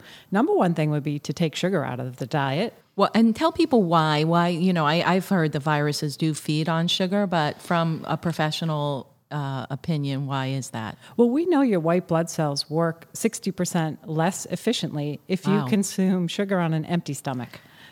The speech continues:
Speaker 1: So, you know, I used to tell people, if you eat a good meal first and then you have a little, it's, it's better than consuming it on an empty stomach. But we say no, no sugar would be really best.
Speaker 2: I think the parents out there need to hear that, because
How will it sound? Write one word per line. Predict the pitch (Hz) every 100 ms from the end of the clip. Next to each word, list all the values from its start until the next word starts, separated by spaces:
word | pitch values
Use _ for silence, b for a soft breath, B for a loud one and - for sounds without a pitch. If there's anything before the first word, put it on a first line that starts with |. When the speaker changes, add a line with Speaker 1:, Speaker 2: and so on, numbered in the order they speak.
| B
Speaker 1:
So, | - 139 139 147
you |
know, | 175
I | 208
used | 214
to | 185
tell | 190 156
people, | - 165 165 156
if | 180 -
you | 175 175
eat | 226
a | 220
good | 220 185
meal | 202 214
first | 202 208 202 190
and | 175 165
then | 165 190 190
you | 185
have | 196 196
a | 185
little, | 196 190
it's, | 165 -
it's | 160 -
better | - 170 170
than | 151 156
consuming | 156 165 - 160 151
it | 151
on | 143 147
an | 151
empty | 151 151 147
stomach. | - 160 147
But | 156 - B B
we | 247
say | 240 196
no, | 202 254 240
no | 226 254
sugar | - 202 170
would | 156
be | 156
really | 147 160 143
best. | 135 127 - - - B B B
Speaker 2:
I | -
think | 196 175
the | 156
parents | 160 160 165 165 151
out | 131 131
there | 139 127 117 127 _ b b -
need | 151 131
to | 147
hear | - 135 135
that, | 123 123 123 - _
because | - 131 175 143 131